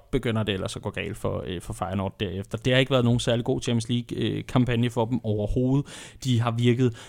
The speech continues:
mærkeligt, de har virket uden bid. Det var lige præcis den her scoring, der, øh, der, der sådan viste noget af det første,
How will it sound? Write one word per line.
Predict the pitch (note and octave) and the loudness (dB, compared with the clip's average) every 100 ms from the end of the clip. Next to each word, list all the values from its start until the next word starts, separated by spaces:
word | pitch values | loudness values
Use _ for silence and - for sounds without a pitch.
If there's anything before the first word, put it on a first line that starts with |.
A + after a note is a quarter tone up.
| - | 4
mærkeligt, | A#2 A#2 B2+ - D3 | 6 6 4 2 0
de | C3 | 2
har | B2 | 0
virket | A#2+ B2 C#3 | 2 2 2
uden | C3 B2+ C3+ | 0 2 2
bid. | C3 C#3 D3 - - | 4 2 2 -4 -2
Det | C#3+ | 2
var | C3+ C3+ C#3+ | 2 4 2
lige | F3 G3+ | 2 0
præcis | E3+ D3+ C3+ | -4 -4 -2
den | C#3 | 0
her | C3+ | 0
scoring, | B2+ - C3 D3+ C#3+ | -2 0 0 0 0
der, | B2 G#2+ | 0 2
øh, | G#2 G2+ F#2+ D2 F2+ A2+ | 0 -2 -4 -6 -8 -6
der, | B2+ | -4
der | - A2+ | -2 0
sådan | B2+ A2+ | 2 2
viste | C#3 C#3+ D3 | 0 0 2
noget | B2 B2 | 2 0
af | |
det | A#2 | 0
første, | C3+ C3+ - D#3+ | 0 0 2 0